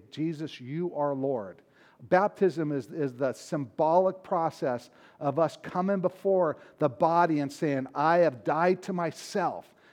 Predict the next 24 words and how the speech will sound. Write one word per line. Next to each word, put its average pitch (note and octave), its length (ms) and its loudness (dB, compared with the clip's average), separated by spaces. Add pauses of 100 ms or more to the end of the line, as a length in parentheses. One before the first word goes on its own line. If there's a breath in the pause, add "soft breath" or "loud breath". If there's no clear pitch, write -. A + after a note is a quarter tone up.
and D3+ 160 0
I'm D3 180 0
being C#3+ 540 0
raised F#3+ 480 4
up F3 240 4
a B2+ 80 -2
new E3+ 240 0
creation, E3+ 800 -4 (300 soft breath)
new F3+ 380 2
in F#3+ 140 0
Christ, F3 680 -4 (180 soft breath)
transformed G3+ 800 0
and F3+ 140 -2
changed." E3 580 -4 (240 loud breath)
And D3+ 160 0
Paul F#3+ 280 6
says G3 320 2
that F3+ 140 -2
that D#3+ 220 -2
process F#3 560 0
that, D3+ 260 -6
that E3 160 0
he D#3+ 100 4
began F#3+ 680 4